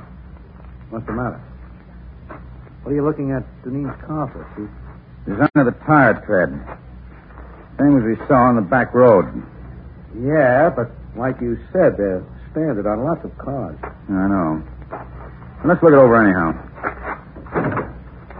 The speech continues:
Speaker 2: Look at this. On the frame of the car door.
Speaker 1: Ah,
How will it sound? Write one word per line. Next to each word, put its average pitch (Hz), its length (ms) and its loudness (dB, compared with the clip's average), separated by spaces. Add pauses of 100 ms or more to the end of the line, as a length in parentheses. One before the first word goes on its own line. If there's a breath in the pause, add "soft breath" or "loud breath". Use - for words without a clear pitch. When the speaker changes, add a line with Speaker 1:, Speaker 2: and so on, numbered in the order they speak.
(1120)
Speaker 2:
Look 113 80 -4
at 120 80 -2
this. 110 160 2 (960)
On 92 60 -6
the 90 100 -8
frame 117 220 0
of 104 60 0
the 95 200 -6
car 110 240 2
door. 80 480 2 (320)
Speaker 1:
Ah, 104 800 -10